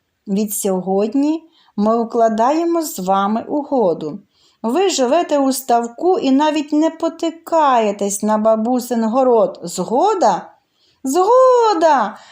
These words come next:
хором зарепетували плавунці. "Ви ніколи, чуєте, ніколи не лякаєте бабусю Любу,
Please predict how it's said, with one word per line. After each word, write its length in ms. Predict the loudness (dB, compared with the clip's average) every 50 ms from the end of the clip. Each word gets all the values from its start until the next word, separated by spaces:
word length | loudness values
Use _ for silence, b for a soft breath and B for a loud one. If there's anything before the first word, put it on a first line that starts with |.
| B B B
хором 520 | B -4 -2 0 0 0 0 0 0 0
зарепетували 840 | 0 0 0 -2 -2 -2 -4 -4 -4 -4 -2 -2 0 0 0 0 -2 -4
плавунці. 880 | -4 -4 -4 -2 -2 -2 -2 -4 -4 -6 -8 -6 -6 -6 -6 -8 -10 -16 b b b b b b b b b
"Ви 220 | -4 -2 0 0 2
ніколи, 1000 | 2 2 2 2 2 0 0 0 2 4 4 4 6 6 4 4 4 2 2 0
чуєте, 1000 | -2 -2 -4 -4 0 2 4 4 6 4 4 4 2 2 0 0 0 0 0 0 -2 B B B B B
ніколи 920 | 0 2 4 4 4 4 2 0 -2 -6 -4 2 4 4 6 6 4 4 4 4
не 180 | 4 4 4
лякаєте 480 | 2 2 2 2 4 2 2 0 0 0
бабусю 560 | 2 2 2 4 4 2 2 2 2 2 2
Любу, 600 | 4 4 4 4 4 2 2 0 0 -2 -4 B